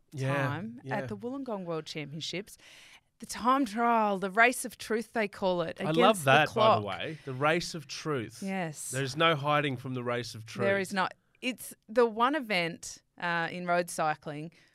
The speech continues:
Speaker 2: where usually, and without exception, I think that's a bit of a, uh, contradiction there, but anyway, you get my point, right?
Speaker 1: Absolutely.
Speaker 2: Uh, the,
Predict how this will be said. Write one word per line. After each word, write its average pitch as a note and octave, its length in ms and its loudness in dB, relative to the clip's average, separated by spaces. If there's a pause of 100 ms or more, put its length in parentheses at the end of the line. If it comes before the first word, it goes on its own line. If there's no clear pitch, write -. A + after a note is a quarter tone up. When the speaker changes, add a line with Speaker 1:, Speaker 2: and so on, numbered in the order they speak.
(240)
Speaker 2:
where E3+ 340 0 (560)
usually, A3+ 920 -4
and F#3 200 -8
without F3+ 320 0
exception, E3+ 580 -8 (1200)
I C4 80 -2
think C#4+ 200 -8
that's - 400 -4
a G3 40 -10
bit F3 140 -4
of E3 100 -8
a, D#3 240 -2
uh, D#3 240 -2
contradiction F#3+ 640 -2
there, F3 160 4
but G#3+ 100 6
anyway, A#3 280 6
you C4 120 6
get C#4 160 4
my G3+ 140 4
point, F#3+ 260 2
right? A3+ 120 6
Speaker 1:
Absolutely. G#3 400 2
Speaker 2:
Uh, A3+ 120 10 (600)
the, A#3+ 240 4